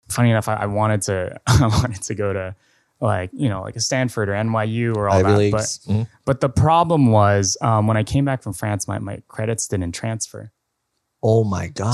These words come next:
Speaker 1: So I had to take, like, two years of high school in one year, um, when I came back. And that was rough. That, that was pretty
Speaker 2: Shit.
Speaker 1: rough. But, uh,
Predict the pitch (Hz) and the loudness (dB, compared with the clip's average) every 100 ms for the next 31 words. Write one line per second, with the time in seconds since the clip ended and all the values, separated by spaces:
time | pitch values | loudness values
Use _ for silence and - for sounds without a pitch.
0 | 123 123 110 104 101 107 113 123 110 123 | 2 4 4 4 2 0 -2 -2 -2 -4
1 | 120 104 - - 139 131 123 117 101 101 | -4 -6 -6 0 2 4 2 2 -2 -2
2 | 104 - - 101 92 95 101 101 98 92 | -2 -2 -6 -4 -2 -2 0 -2 -2 -4
3 | 87 95 _ _ _ _ _ _ 120 107 | -8 -14 _ _ _ _ _ _ 2 4
4 | 98 95 92 92 101 113 107 - 110 92 | 4 2 0 -4 -2 0 0 -2 -4 0
5 | 104 101 92 - 120 107 98 95 92 - | 0 0 -4 -6 -2 0 0 -2 -10 -20
6 | _ - 120 107 90 101 95 101 - _ | _ 0 2 2 0 0 0 -4 -10 _
7 | _ - 113 104 110 98 90 104 104 98 | _ 0 2 4 2 2 2 2 2 0
8 | - - 98 - 101 98 98 | -2 0 0 2 0 2 0